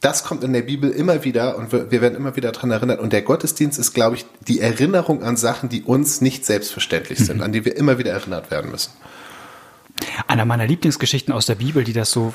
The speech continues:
Speaker 2: für mich sehr ver-, verdeutlicht,
Speaker 1: Ja.
Speaker 2: ist die Geschichte von der Fußwaschung, wie Jesus in Johannes dreizehn seinen Jüngern die Füßen wäscht. Und
Speaker 1: Ja.
Speaker 2: wenn ich mit Konfirmanden zum Thema Gottesdienst arbeite, ist das auch immer die Geschichte,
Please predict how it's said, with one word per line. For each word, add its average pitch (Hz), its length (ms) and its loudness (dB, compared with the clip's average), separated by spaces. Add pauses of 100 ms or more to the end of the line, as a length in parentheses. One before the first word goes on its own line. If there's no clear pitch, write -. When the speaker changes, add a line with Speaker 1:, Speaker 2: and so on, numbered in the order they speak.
Speaker 2:
für - 180 -2
mich 160 240 0
sehr 104 200 -2
ver-, 110 340 -6
verdeutlicht, 117 680 0
Speaker 1:
Ja. - 540 -10
Speaker 2:
ist - 220 0
die 123 80 2
Geschichte 123 360 2
von 123 160 0
der 120 100 2
Fußwaschung, 101 800 0
wie 113 60 0
Jesus 127 420 2
in 123 120 0
Johannes 123 340 2
dreizehn 123 400 0
seinen 117 180 0
Jüngern 127 240 2
die 110 180 -4
Füßen 110 540 -2
wäscht. 104 300 -4
Und 104 80 -4
Speaker 1:
Ja. 107 320 0
Speaker 2:
wenn 139 280 -2
ich 147 140 -2
mit - 260 -2
Konfirmanden 139 680 2
zum - 180 -2
Thema 120 240 2
Gottesdienst 160 500 0
arbeite, 135 320 2
ist - 140 -2
das 127 120 2
auch 127 80 -2
immer 135 140 4
die 123 140 0
Geschichte, 131 400 0